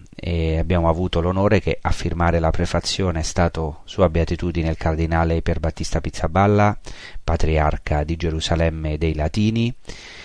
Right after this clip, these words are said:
E, diciamo, eh, ci sono varie novità, mm, di quest'opera. Innanzitutto abbiamo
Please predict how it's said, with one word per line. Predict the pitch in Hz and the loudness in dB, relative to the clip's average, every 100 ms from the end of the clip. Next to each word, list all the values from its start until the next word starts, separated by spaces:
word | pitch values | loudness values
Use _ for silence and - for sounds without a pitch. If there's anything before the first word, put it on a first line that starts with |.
| - - - - | -20 -20 -20 -12
E, | - 95 92 92 92 90 - | 0 4 4 4 4 2 -2
diciamo, | - - - 107 95 90 - - | -12 -10 -2 0 0 -2 -4 -2
eh, | 52 - - | -2 -4 -8
ci | 104 | -4
sono | 95 104 101 | 0 2 4
varie | 107 101 92 | 4 4 4
novità, | 98 92 90 110 101 82 - - | 2 0 4 4 4 2 -4 -10
mm, | 60 | -14
di | - 50 95 | -16 -10 -6
quest'opera. | 92 90 - 117 104 87 82 | -2 -2 4 4 6 4 2
Innanzitutto | 85 85 92 110 101 87 82 - | 0 0 0 -2 0 0 0 0
abbiamo | 87 87 90 85 82 - | 0 4 4 4 -2 -6